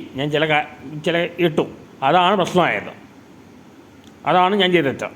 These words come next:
ഇവിടെ ഹേമ കമ്മിറ്റി ചെയ്യുന്നവർക്ക് ഒരു കുഴപ്പമില്ല. റേപ്പ് ചെയ്യാം, ആ, എന്ത് വേണം ചെയ്യാം. ഞാൻ ഷെയ്ക്ക് ഹാൻഡ് കൊടുക്കണ പ്രശ്നമുള്ളൂ.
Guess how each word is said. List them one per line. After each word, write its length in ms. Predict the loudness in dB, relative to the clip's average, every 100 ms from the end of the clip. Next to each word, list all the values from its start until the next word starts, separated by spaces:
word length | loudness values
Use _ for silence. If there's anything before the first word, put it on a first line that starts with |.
| -16 -20 -20 -20 -20 -20 -20 -20 -20 -20 -20 -20 -20 -20 -20 -20 -20 -20 -20 -20 -20 -20 -20 -20 -20 -20 -20 -20 -20 -20 -20 -20 -20 -20
ഇവിടെ 180 | -6 -4 -2
ഹേമ 200 | 0 0
കമ്മിറ്റി 240 | 0 0 2
ചെയ്യുന്നവർക്ക് 360 | 4 4 4 4
ഒരു 80 | 4
കുഴപ്പമില്ല. 420 | 4 2 0 -2 -6 -6 -4
റേപ്പ് 240 | -2 0 0
ചെയ്യാം, 300 | 2 2 0 -4 -20 -20 -20 -18 -6
ആ, 40 | 0 0 0
എന്ത് 180 | 0 2
വേണം 160 | 4 2
ചെയ്യാം. 200 | 0 -2 -6 -18 -20 -20 -20 -20 -20 -20 -20 -20 -20 -20 -20 -10 -4
ഞാൻ 120 | -2 0
ഷെയ്ക്ക് 220 | 0 2
ഹാൻഡ് 120 | 2
കൊടുക്കണ 220 | 2 2 2
പ്രശ്നമുള്ളൂ. 400 | 2 0 -2 -2